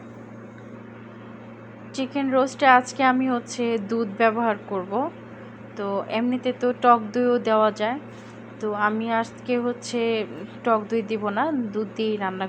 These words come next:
করব। তো এখন হচ্ছে এই যে পেঁয়াজটা কিছুক্ষণ ভেজে, মুরগি আমি কিন্তু ভাজিনি, আর আজকে এখানে হচ্ছে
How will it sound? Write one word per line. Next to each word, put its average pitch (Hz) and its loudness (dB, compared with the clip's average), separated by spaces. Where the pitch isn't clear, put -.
করব। 185 -6
তো 269 2
এখন 262 2
হচ্ছে 269 -2
এই 262 0
যে 254 -2
পেঁয়াজটা 262 2
কিছুক্ষণ 262 -2
ভেজে, 240 2
মুরগি 240 0
আমি 247 2
কিন্তু 254 -4
ভাজিনি, 226 0
আর 196 6
আজকে 208 -6
এখানে 240 -2
হচ্ছে 240 -6